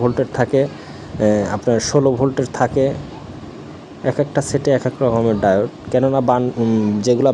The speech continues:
ব্যান্ডের সেট, ব্যান্ডের সেটে কিন্তু আপনার ভোল্টেজগুলো একটু বেশি লাগে এইগুলার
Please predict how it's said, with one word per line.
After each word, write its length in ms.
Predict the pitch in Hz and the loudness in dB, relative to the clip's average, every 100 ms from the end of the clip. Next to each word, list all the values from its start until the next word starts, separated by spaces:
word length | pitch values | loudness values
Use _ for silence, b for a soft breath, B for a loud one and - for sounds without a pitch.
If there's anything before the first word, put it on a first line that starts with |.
| 117 | 4
ব্যান্ডের 340 | 147 156 151 - | 4 4 2 2
সেট, 160 | 107 - 95 | -2 -2 -2
ব্যান্ডের 300 | 131 135 139 - | 2 2 0 -2
সেটে 180 | 143 151 | -2 2
কিন্তু 260 | 151 147 160 147 | 2 2 2 2
আপনার 180 | 147 123 | 2 2
ভোল্টেজগুলো 440 | 120 123 139 147 156 165 | 0 0 0 2 2 0
একটু 160 | - 156 | 0 4
বেশি 160 | 131 - 151 | 4 4 2
লাগে 180 | 123 123 127 135 | 4 2 2 2
এইগুলার 300 | 123 123 | 4 2